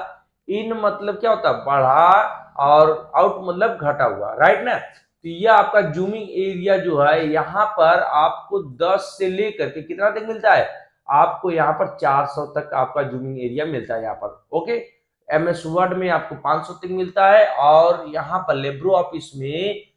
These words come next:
आप लोगों को मिल जाएगा बीस से लेके छह सौ तक, minimum बीस, maximum छह सौ।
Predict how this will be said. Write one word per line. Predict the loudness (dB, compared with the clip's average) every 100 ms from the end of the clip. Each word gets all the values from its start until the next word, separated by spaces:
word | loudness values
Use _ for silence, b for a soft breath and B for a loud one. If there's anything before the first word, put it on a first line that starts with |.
| _
आप | -2 -2 -2
लोगों | -6 -6
को | -8
मिल | -8 -6
जाएगा | 0 2 2 2 0 -2
बीस | -10 -12 -10
से |
लेके | -8 -6 -8 -10
छह | -8 -8
सौ | -6 -8
तक, | -12
minimum | -12 -10 -6 -8
बीस, | -6 -8 -8
maximum | -10 -10 -10 -12 -12
छह | -16
सौ। | -20